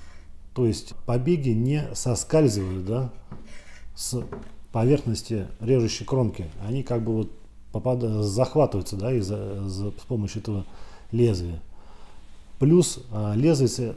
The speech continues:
самозатачивающиеся. То есть они трутся друг от друга и постоянно точатся. То есть их точить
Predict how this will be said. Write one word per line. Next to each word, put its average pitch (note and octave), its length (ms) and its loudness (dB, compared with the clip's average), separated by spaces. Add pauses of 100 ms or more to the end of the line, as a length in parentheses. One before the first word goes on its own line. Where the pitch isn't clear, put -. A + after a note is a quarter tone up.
самозатачивающиеся. C3 1300 2 (1300)
То A#2+ 60 2
есть G#2+ 240 2
они C#3+ 220 4
трутся C#3 340 4
друг C3 200 2
от D#3 120 6
друга F3+ 240 4
и A#2 80 8
постоянно C3 500 2
точатся. - 540 0 (720)
То A2+ 80 0
есть - 200 -2
их E3 220 -2
точить C#3+ 460 -4